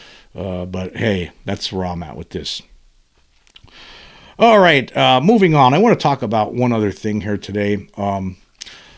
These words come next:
I wanna talk about how, um, we need to have an open conversation. We need to be able to just start talking. I, I,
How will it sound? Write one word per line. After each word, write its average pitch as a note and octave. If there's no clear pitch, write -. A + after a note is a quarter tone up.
I C#3+
wanna D3+
talk D#3
about C3
how, C3+
um, G#2+
we F3+
need C4+
to E3+
have D3
an A#2
open C#3+
conversation. A2
We A3
need C#4+
to A#3
be D3
able C3+
to G2+
just A#2+
start A#2+
talking. G#2+
I, D3
I, D3+